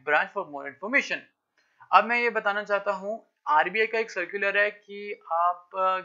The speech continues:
किस type से loan ले सकते हैं, यानी कि jewelry, coins, आप भी, को भी कन्फ्यूजन होगा कि क्या अलाउड है गिरवी रखना। तो यहाँ पर उधार जो है gold के against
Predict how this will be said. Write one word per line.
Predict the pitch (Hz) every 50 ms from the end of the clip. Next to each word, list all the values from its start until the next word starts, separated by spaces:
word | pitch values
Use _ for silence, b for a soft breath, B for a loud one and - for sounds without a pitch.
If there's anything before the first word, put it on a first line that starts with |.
| - _ _
किस | 220 220 214 - - -
type | - 135 160 190 190 -
से | - - - 208 214 208
loan | 190 165 165 170 170 160
ले | 143 143
सकते | - - 143 _ _ -
हैं, | 139 - - 131 131 135
यानी | 135 120 127 139 143
कि | 143 _ - 151 147 147 143 147 151 - _ 165
jewelry, | 123 143 143 143 143 143 160 185 190 190 190
coins, | 185 _ - - 139 143 165 185 185 185 185 185 185 165 156 - - _ _ _ _ _ _ -
आप | 143 147 143
भी, | - 190
को | - _ - 190 190
भी | 185 196
कन्फ्यूजन | 196 196 185 - - 180 160 190 185
होगा | 170 165 160 175 175
कि | 170 - _ _ _
क्या | - 180 185
अलाउड | 185 165 160 160 160 170 165 170
है | 175
गिरवी | 156 147 156 160 170 170
रखना। | 160 156 - 151 151 151 156 _ _ _ _ _ _ _ _ _ _ -
तो | 180
यहाँ | 185 175 175 180
पर | 175 - 196 196 - - -
उधार | 185 170 - - 151 160 170 185 175 156 - - _ _ _ _ _ _ 143
जो | 156 147
है | 143 151 151 147
gold | 147 151 156 151 147
के | 156 160 147
against | 135 143 147 143 - - _